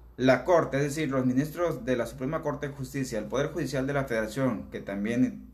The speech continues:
lo integran los tribunales colegiados de circuitos que emiten tesis, han sido reiterativas,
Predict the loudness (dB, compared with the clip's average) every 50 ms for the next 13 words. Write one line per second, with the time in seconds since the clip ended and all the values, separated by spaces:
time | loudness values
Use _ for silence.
0 | -14 -10 -8 -6 -4 -4 -4 -4 -4 -4 -2 -2 -2 -2 -2 -4 -6 -10 -12 -14
1 | -18 -20 -18 -14 -10 -6 -4 -2 0 0 -2 -2 -6 -10 -8 -4 -2 0 0 -2
2 | -2 -4 -4 0 0 0 0 0 -2 -2 -2 -4 -4 -4 -6 -4 -4 -2 -2 -2
3 | -2 -2 -4 -4 -2 -2 -4 -4 -4 -6 -8 -8 -10 -12 -16 -16 -16 -16 -16 -16
4 | -16 -16 -16 -16 -16 -16 -16 -16 -16 -16 -16 -16 -16 -16 -16 -8 0 4 4 4
5 | 4 4 0 -2 -2 0 0 0 2 2 2 0 0 0 0 0 0 0 -2 0
6 | 0 0 0 2 0 -2 -4 -6 -8 -14